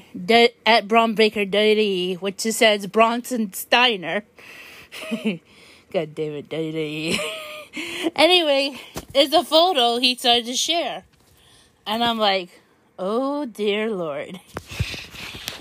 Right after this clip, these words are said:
So he's, it's a photo. And I had to confirm this with Diary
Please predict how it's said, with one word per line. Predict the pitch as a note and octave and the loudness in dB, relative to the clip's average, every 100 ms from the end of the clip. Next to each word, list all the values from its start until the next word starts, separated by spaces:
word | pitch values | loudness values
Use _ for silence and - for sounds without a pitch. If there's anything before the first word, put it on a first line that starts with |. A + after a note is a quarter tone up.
| - | -18
So | - A#3 A3 G#3 G3+ F#3+ | -4 4 6 4 2 -2
he's, | F3 F#3 B3 - - - - - - | -2 2 0 0 -16 -18 -18 -18 -2
it's | B3 B3 | 0 2
a | C4+ | 2
photo. | B3 C#4+ C4+ G#3+ E3+ F3+ F#3+ _ _ _ _ _ _ _ - - - - | 2 4 4 4 0 -2 -8 _ _ _ _ _ _ _ -20 -20 -10 -2
And | A#3 | 4
I | C4 | 4
had | B3 C#4 C#4 | 4 4 2
to | |
confirm | C4 A#3+ C#4 A#3+ | -2 -2 2 2
this | G#3 G3+ | 0 -2
with | G#3 F#3+ | -8 -2
Diary | G3+ G#3 G3+ F#3 E3+ E3+ | 2 4 2 0 -2 -6